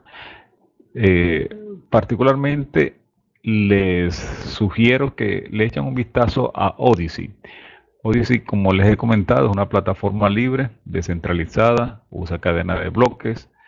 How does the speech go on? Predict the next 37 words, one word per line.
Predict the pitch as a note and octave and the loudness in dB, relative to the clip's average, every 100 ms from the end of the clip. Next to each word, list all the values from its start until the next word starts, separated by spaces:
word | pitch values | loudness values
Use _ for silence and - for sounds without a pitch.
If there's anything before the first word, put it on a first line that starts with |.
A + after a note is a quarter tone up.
| _ _ _ _ | _ _ _ _
Ah, | E2+ E2 E2+ | -2 0 0
no | E2 F2+ G2 | -4 -2 0
hay | G2+ | 2
una | G2+ G2 | 2 0
corporación | G2+ F2 F#2+ F2+ F2+ - A2 A#2 A#2+ A2+ | 0 0 -2 0 -2 2 2 4 0 -4
que | - F2 | -4 -2
te | F2+ | -2
está, | - - F#2+ G2 F#2+ F#2+ F2 _ _ _ _ _ _ - | -4 0 2 2 0 -4 -10 _ _ _ _ _ _ -12
eh, | - G2 | -10 -8
diciendo | F2 F#2 F2+ - G#2 A2 A2 | -4 -2 0 2 2 2 -2
si | G2+ | -4
estás | F#2 G#2 G2 | -4 -2 -2
haciendo | F#2+ - G2+ G2 F#2+ F#2+ - | -2 -2 -4 -2 0 -2 -2
las | F#2 - | -6 -6
cosas | G2+ G2+ F#2+ | -4 -2 0
bien | F#2+ G2 | 2 0
o | F#2 | 2
mal, | G#2 A#2 C3 A2 _ _ _ | 2 2 0 -6 _ _ _
porque | - F#2 F#2 | -16 -10 -4
ellos | F2+ | -2
son | F#2 G#2 | 0 0
los | F#2 | 0
que | F#2 F2 F2+ - | -2 -2 -6 -12
marcan | D2+ F2+ F2 - G2 | -6 -2 0 0 0
la | F#2+ | 0
norma | F2+ F2+ F#2 G2+ G#2 G#2 | -2 -4 0 0 0 -6
sin | G2 F2 E2 | -6 -8 -8
preguntar. | D#2+ F2 E2+ E2 A#2 B2 B2+ - - - - _ _ _ | -8 -8 -6 -2 0 -2 -6 -16 -20 -20 -20 _ _ _
Y | - C2+ | -2 2
bueno, | - G#3 - - | 2 0 -8 -12
a | - | -6
lo | G#2+ G2+ | -4 -2
mejor | G#2 A2+ A#2+ B2 A#2 - _ _ _ _ _ _ _ - - _ - | -2 4 4 4 0 -8 _ _ _ _ _ _ _ -20 -20 _ -4
te | E2+ | 0
llama | E2+ F2+ | 0 0
la | F2+ | -2
atención. | E2+ D#2+ - - | -4 -6 -8 -12